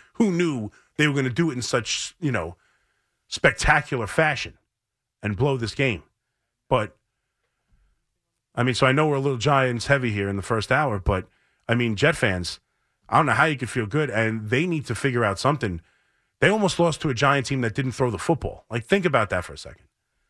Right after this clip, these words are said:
They almost lost to a Giant football team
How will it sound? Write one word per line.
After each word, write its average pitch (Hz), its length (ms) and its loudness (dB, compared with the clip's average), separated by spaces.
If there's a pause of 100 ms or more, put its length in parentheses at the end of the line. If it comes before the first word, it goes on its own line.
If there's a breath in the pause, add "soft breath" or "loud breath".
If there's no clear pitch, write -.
(600)
They 143 100 4
almost 185 300 0
lost 170 240 0
to 139 100 -2
a 104 40 -4
Giant 135 360 2
football 123 320 -2
team 104 320 -2